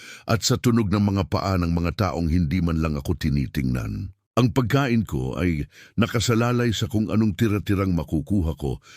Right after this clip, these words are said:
sa mga fast food na nilalakad ko araw-araw. Minsan may mabait na empleyado na palihim na nag-aabot ng burger na hindi na na-serve.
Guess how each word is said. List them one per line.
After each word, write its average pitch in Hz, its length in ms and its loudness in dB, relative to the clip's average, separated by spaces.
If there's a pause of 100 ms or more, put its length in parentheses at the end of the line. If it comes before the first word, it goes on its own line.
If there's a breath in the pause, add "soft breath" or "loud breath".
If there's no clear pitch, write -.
(140 loud breath)
sa - 160 0
mga 120 240 2
fast 117 480 -2
food 65 320 -2 (400 soft breath)
na 87 80 2
nilalakad 80 640 0
ko 67 160 -6
araw-araw. 62 720 -4 (560)
Minsan 160 400 4
may 120 80 4
mabait 98 560 2
na 95 80 0
empleyado 85 640 0
na 76 80 0
palihim 80 480 2
na 80 80 0
nag-aabot 76 640 -2
ng 73 160 0
burger 67 480 0 (320 loud breath)
na 87 160 2
hindi 85 240 2
na 76 160 2
na-serve. 69 560 -2